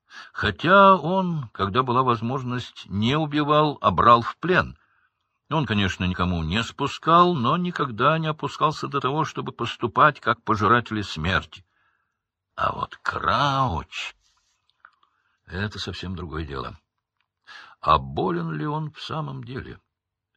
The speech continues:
Если болен, так чего притащился в такую даль, в кабинет Снега? А если здоров,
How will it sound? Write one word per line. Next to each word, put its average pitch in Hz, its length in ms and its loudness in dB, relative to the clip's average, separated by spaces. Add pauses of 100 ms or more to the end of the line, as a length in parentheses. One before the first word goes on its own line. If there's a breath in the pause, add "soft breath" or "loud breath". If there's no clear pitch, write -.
(300 loud breath)
Если 110 460 -2
болен, 98 600 0 (960 loud breath)
так - 200 -8
чего 87 280 -2
притащился 87 640 -8
в 76 60 -12
такую 85 320 -8
даль, 87 420 -4 (200)
в - 120 -14
кабинет 69 380 -10
Снега? 64 500 -10 (920)
А 76 120 -2
если 90 420 -2
здоров, 95 720 2